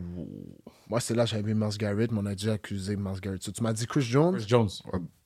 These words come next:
Speaker 3: Sexy Dexy. No's number one graded P F F interior
Speaker 1: Non,
Speaker 3: lineman.
Speaker 1: je, je vais aller avec
Speaker 3: Dexter Lawrence.
Speaker 1: Dexter Lawrence. C'est rien contre Chris Jones, mais je l'ai quelque part d'autre. Hear me out. Stay with me.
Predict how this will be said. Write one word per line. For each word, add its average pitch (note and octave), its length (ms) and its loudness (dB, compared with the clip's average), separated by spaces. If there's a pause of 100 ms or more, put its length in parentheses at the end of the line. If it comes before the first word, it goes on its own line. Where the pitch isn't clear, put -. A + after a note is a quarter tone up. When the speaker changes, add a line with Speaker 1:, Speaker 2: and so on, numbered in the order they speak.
(300)
Speaker 3:
Sexy - 300 4
Dexy. F#2 360 4 (2250)
No's G2+ 760 6
number A2 220 8
one G#2+ 160 6
graded G#2 300 4
P G#2+ 220 6
F G2+ 140 -2
F G#2 260 4
interior G2 360 4
Speaker 1:
Non, F3 220 10
Speaker 3:
lineman. A#2 80 -2
Speaker 1:
je, D3+ 360 8
je C#3 140 8
vais C#3+ 40 12
aller D#3 100 10
avec D#3+ 300 6 (1120)
Speaker 3:
Dexter G#2+ 320 6
Lawrence. A2 220 6
Speaker 1:
Dexter C3+ 260 6
Lawrence. C#3+ 760 8 (680)
C'est - 180 2
rien C3+ 140 6
contre C3+ 160 4
Chris B2 160 4
Jones, C3+ 280 8
mais B2 100 4
je A2 100 2
l'ai A#2 100 4
quelque A2+ 160 -2
part G#2+ 140 0
d'autre. G#2+ 420 -2 (320)
Hear C#3 140 12
me C3+ 120 8
out. A#2+ 240 6
Stay - 200 6
with A#2 180 6
me. F2+ 120 -2